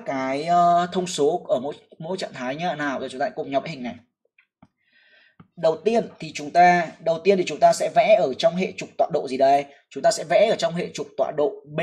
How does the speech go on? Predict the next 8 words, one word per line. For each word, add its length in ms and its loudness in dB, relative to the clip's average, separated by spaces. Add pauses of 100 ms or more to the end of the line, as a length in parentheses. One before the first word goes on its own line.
(400)
O 80 0 (280)
V, 40 -6 (400)
B 80 -2 (140)
O 60 2 (100)
V. 20 -2 (760)
Được 120 -16
chưa 80 -2
nhỉ? 300 -4